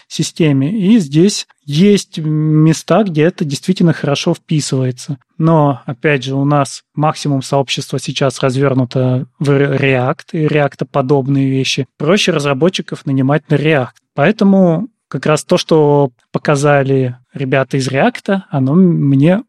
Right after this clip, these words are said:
более интересно и ближе. И здесь, что дополнительно меня радует, что в очередной раз показывают, что фронтендер должен понимать бэкэнд. Немного, но должен. Вот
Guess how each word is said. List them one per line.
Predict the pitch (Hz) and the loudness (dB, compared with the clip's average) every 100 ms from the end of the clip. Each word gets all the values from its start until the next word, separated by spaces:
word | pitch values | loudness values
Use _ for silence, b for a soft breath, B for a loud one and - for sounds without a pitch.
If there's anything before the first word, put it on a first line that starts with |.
| - | -6
более | 156 220 156 135 | 2 2 2 0
интересно | 127 143 131 127 - 131 123 b b b - | -4 -4 -4 -6 -6 -8 -10 b b b -6
и | 139 | -2
ближе. | 143 143 135 120 120 _ | 0 2 0 -2 -8 _
И | 269 190 | 2 4
здесь, | 156 139 139 226 247 - - _ - | 2 -2 0 2 0 -4 -20 _ -20
что | - 170 160 147 143 147 | -6 2 4 4 2 -2
дополнительно | 139 - 170 156 147 139 | -4 -2 -2 -2 -4 -2
меня | 135 | -2
радует, | 135 240 202 156 | 0 0 0 -2
что | - 143 | -2 -2
в | |
очередной | 147 170 151 131 147 | 0 0 0 0 0
раз | 135 139 156 | 2 0 -2
показывают, | - 147 - 143 185 196 180 | -4 -4 0 2 2 2 0
что | - | -6
фронтендер | 143 139 127 143 180 196 196 | -4 -4 -2 0 2 2 0
должен | 143 139 147 175 208 190 | 0 2 4 4 4 2
понимать | - 143 131 135 160 | 0 -2 0 0 -2
бэкэнд. | 147 143 139 123 123 _ | -4 -4 -6 -6 -10 _
Немного, | - 139 139 165 240 190 127 - _ - | -2 0 2 4 4 2 -2 -8 _ -2
но | 147 | 0
должен. | 160 151 127 127 | 2 2 0 -2
Вот | 127 135 | -4 -4